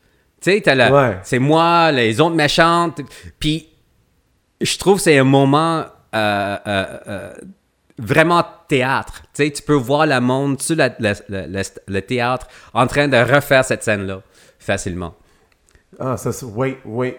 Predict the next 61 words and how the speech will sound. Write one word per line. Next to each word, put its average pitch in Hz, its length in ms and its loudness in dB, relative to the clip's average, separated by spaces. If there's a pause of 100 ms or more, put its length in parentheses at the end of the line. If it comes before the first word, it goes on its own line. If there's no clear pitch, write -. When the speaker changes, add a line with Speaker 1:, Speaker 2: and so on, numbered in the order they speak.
(200)
Speaker 2:
Oui, 123 260 -8
puis 123 100 -10
là, 131 160 2
je 107 120 -8
l'imagine. 123 440 -4
Moi, 170 160 -2
j'avais 135 260 2
une 131 80 0
autre 127 140 -2
scène 139 220 -2
en 117 100 -2
tête. 170 220 -4
J'avais 120 200 -2
la 113 120 0
Speaker 1:
Ah, 165 40 2
Speaker 2:
scène, 147 320 2
Speaker 1:
ok. - 60 -10 (240)
Speaker 2:
euh, 127 400 0
la 127 180 -2
scène 160 320 0
où 123 140 2
est-ce 135 180 -2
que, 117 580 2
dans 113 120 -2
le 117 60 -4
fond, 139 340 0
Bing 156 320 0
se 139 160 -4
fait 135 140 0
brûler 131 480 0
pour 120 200 -6
arrêter 123 300 -6
de - 60 -12
prendre 131 200 -6
la 117 100 -2
drogue. 117 420 0 (280)
Speaker 1:
Oui. 196 260 6
Speaker 2:
C'est, 165 180 -2
c'est, 202 200 -6
cette 160 220 -2
scène-là, 160 380 2
pour 131 180 -4
moi, 143 260 2
c'est, 139 200 -6
c'est, 117 280 -2
euh, 107 120 0 (260)
c'est - 120 -8
vraiment 127 200 0
une 139 140 0
très 151 180 -2
bonne 131 160 0
scène. 196 220 -2
Puis 131 100 -12
ça - 100 -8
a 135 60 0
été 139 160 -6
justement 135 360 -4
dans 135 120 -4
les 120 80 -8
critiques, - 420 -10
euh, 110 200 0